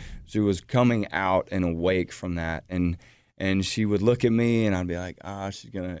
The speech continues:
you know, she's gonna say something about it," and she would touch her stomach,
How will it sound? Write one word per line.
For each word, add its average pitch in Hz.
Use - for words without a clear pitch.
you 95
know, 82
she's 92
gonna 87
say 101
something 95
about 107
it," 92
and 90
she 110
would 90
touch 139
her 113
stomach, 104